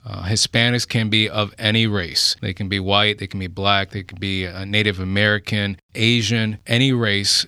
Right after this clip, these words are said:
but for whatever reason, they have been brought together and they share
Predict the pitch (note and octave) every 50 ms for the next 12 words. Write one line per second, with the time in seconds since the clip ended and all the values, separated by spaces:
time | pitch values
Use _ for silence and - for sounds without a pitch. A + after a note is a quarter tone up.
0 | - - A2 G2+ G#2+ G2+ G#2 G2+ - - A#2 G#2+ G2+ G#2 G2+ G#2+ G#2+ B2+ C3 A#2+
1 | A2+ A2 G#2+ G2+ G#2 G#2 G2 G2+ F#2+ G2 G2 F#2 G2+ F#2+ F#2+ G2 G#2 G2+ G#2+ -
2 | - - A#2+ G#2 A2 G#2+ G#2 G2 G2 F#2+ F#2 - G#2+ G2 F#2+ F#2+ F#2+ F#2+ F#2 -
3 | - - - A2+ A2 G#2+ G#2 G#2 G2+ G2 E2+